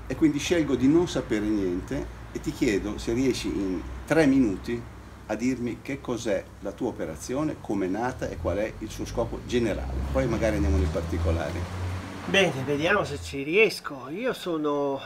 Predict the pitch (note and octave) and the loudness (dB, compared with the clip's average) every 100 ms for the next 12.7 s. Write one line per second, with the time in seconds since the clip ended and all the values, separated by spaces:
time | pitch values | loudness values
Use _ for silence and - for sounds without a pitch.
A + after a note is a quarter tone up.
0 | - D#3+ D#3 E3 D#3 - A#3 F#3 D3 C#3+ | -6 -2 -2 -4 -8 -4 -2 0 -2 -2
1 | C#3 D3+ C#3+ C#3 C#3 B2+ D#3+ D#3+ G#2+ F#2+ | -2 -4 -6 -6 -4 -4 -4 -6 -10 -14
2 | - - D#3+ F3 E3 F#3+ F3+ C3+ A#2+ A2+ | -16 -6 -4 -4 -4 -2 0 -2 -6 -10
3 | G#2 B2+ - C#3 - D#3+ C3+ A#2+ A#2+ B2 | -10 -12 -10 -14 -10 -10 -8 -10 -12 -10
4 | C3+ - A2+ C#3 D#3+ G#3 - F3 - - | -10 -12 -12 -10 -10 -12 -10 -12 -12 -20
5 | - - - - F3 - C#3+ - C#3+ C#3+ | -20 -20 -20 -4 -4 -2 -6 -6 -4 -4
6 | C#3 C#3 C#3 C3+ B2+ A#2+ A2 G#2 - - | -4 -2 -2 -4 -6 -8 -12 -16 -20 -20
7 | - C3 A#2+ B2 A#2 D#3+ E3+ F#3+ G3+ D#3 | -16 -14 -10 -12 -8 -8 -6 -6 -6 -10
8 | A#2+ A2+ - - - - - - - - | -12 -14 -20 -20 -20 -20 -20 -20 -20 -8
9 | - G3 G3 - C3+ C#3+ C#3 C3 B2+ B2 | 2 4 4 0 -6 -4 -6 -8 -10 -12
10 | - - - - - F3+ G3 D3 A2 - | -16 -20 -20 -20 -14 -8 -6 -8 -12 -14
11 | - - - A3 G#3+ G#3 F#3+ F3+ F3 D#3 | -20 -10 -4 -2 0 -2 -2 -2 -2 -4
12 | D#3 D3+ C#3+ B2 A#2+ - - | -6 -6 -6 -6 -10 -18 -20